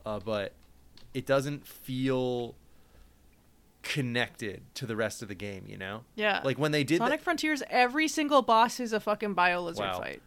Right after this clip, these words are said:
Speaker 1: Uh, in
Speaker 2: It's
Speaker 1: Adventure
Speaker 2: annoying.
Speaker 1: one, when
Speaker 2: I
Speaker 1: they
Speaker 2: hate it.
Speaker 1: do it, you're running around on the ground still. You're hovering above the ground, but you still have, like, s-,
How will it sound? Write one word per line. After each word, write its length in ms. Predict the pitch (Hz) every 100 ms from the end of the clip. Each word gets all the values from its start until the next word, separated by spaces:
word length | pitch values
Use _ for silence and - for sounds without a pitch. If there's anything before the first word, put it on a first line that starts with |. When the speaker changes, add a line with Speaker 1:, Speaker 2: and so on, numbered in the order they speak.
| - - - _ -
Speaker 1:
Uh, 340 | 131 123 113 110
in 280 | - 143 131 -
Speaker 2:
It's 120 | 139
Speaker 1:
Adventure 300 | 123 175 185
Speaker 2:
annoying. 180 | 175 123
Speaker 1:
one, 400 | 131 117 104 104
when 120 | 107
Speaker 2:
I 40 |
Speaker 1:
they 60 | -
Speaker 2:
hate 100 | -
it. 40 | -
Speaker 1:
do 180 | 127 110
it, 200 | 98 - - - - - _
you're 180 | 127 117
running 300 | 113 127 135
around 380 | 131 123 117 113
on 140 | 104 98
the 60 |
ground 720 | 95 - 113 120 117 110 107 95
still. 440 | - - 117 104
You're 120 | 107
hovering 320 | 123 143 135
above 260 | 110 135 127
the 60 | 120
ground, 240 | 107 95
but 100 | 110
you 80 | 110
still 260 | - 151 123
have, 260 | 127 127
like, 320 | 107 98 - - - - _
s-, 120 | -